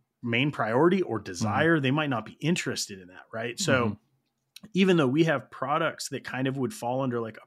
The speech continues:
Speaker 1: production methodology, I don't wanna spend all my time doing them.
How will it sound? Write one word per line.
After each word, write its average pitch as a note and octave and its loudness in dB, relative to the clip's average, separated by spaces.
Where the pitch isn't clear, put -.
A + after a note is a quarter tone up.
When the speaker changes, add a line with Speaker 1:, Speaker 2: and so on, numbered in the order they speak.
Speaker 1:
production A#2 -6
methodology, A#2+ -6
I D3+ -10
don't G#3 2
wanna F#3 0
spend D3+ -2
all C3 -2
my B2+ -2
time A#2+ -2
doing B2+ -2
them. - -20